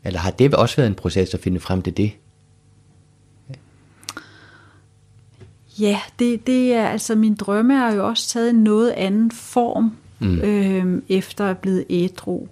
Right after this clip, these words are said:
Speaker 2: Og, og jeg vil sige, at, øh,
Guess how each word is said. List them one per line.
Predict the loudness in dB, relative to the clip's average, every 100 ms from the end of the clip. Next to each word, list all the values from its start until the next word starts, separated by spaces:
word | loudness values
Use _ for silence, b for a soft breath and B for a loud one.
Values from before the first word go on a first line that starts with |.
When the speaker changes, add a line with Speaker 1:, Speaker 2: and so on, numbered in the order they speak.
| b b b b b b b
Speaker 2:
Og, | -4 -4 -4 -6
og | -6 -6
jeg | -6 -4
vil | -2
sige, | -2 0 0 2 2 2
at, | -4 -4 -2
øh, | 0 0 0 -4